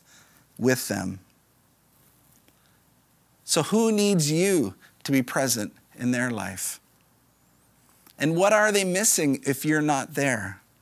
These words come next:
Maybe it's a colleague at work or school or neighbor, or someone else who's going through a stressful or a difficult time. Maybe it's a person who's the butt of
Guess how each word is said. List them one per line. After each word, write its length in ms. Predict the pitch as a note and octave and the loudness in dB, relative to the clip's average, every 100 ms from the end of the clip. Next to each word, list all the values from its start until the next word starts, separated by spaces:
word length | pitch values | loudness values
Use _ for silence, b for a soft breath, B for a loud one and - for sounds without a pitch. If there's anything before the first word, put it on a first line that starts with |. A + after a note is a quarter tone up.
| _ _ _ _ _ _ _ _ - B B - | _ _ _ _ _ _ _ _ -18 B B 0
Maybe 220 | D#3 G3+ | 2 2
it's 120 | G3 | 2
a 40 | F3 | 0
colleague 500 | - F3 F3 F3 D#3+ | 2 2 4 2 2
at 160 | - | 0
work 480 | A#2 D3+ E3+ - - | 2 2 2 0 -6
or 80 | G#2+ | 0
school 640 | - - F3 E3+ D#3+ C3 | 2 2 2 4 4 4
or 160 | A2 B2 | 2 0
neighbor, 600 | C3 D3 D#3 C#3 G#2+ A2 _ _ B B B | 0 -2 -2 -2 -4 -8 _ _ B B B
or 120 | D3 | 2
someone 280 | - G#3 G#3 | 6 6 6
else 360 | E3+ F3 F3+ - | 6 6 6 4
who's 180 | D3 | 4
going 260 | B2+ E3 E3+ | 4 2 2
through 200 | - D3 | 2 2
a 40 | |
stressful 800 | B2+ - D#3+ E3 - - C3 B2+ A2+ | 2 2 0 2 0 0 -2 -2 -2
or 120 | A#2+ | -2
a 40 | |
difficult 680 | A#2+ D3 - - A#2 A2 - b b _ | -2 -4 -6 -6 -4 -4 -6 b b _
time. 520 | - - B2+ A2+ G2 G2+ _ _ _ _ _ _ _ _ B B - | -10 -6 -4 -6 -8 -16 _ _ _ _ _ _ _ _ B B 2
Maybe 180 | E3 G3+ | 4 6
it's 160 | F#3+ | 4
a 60 | F3 | 2
person 420 | - G3 F#3 E3+ | 2 2 4 4
who's 200 | D#3 E3 | 2 0
the 100 | D#3 | 0
butt 360 | B2 D3+ - - B - | 2 2 2 -4 B -8
of 120 | C3+ | -4